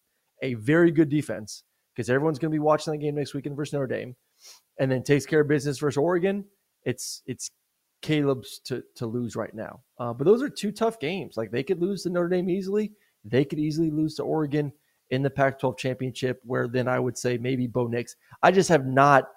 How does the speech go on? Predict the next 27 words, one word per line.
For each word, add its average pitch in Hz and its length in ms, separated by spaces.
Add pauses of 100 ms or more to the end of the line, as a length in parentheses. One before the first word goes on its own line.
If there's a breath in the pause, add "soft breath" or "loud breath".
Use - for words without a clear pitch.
(500)
you 160 80
know, 139 40
we 143 100
talk 226 200
about 156 460
that, 127 300
that 131 220
the 135 100
Ohio 139 360
State 135 260
quarterbacks, 117 580
and 120 100
they're 120 140
always 143 260
gonna 131 140
put 127 160
up 120 100
stats. 113 360
I 117 60
get 110 360
that. 117 240 (440)
Just - 240
C 165 160
J 147 180
has 107 160
not 135 480
looked 131 540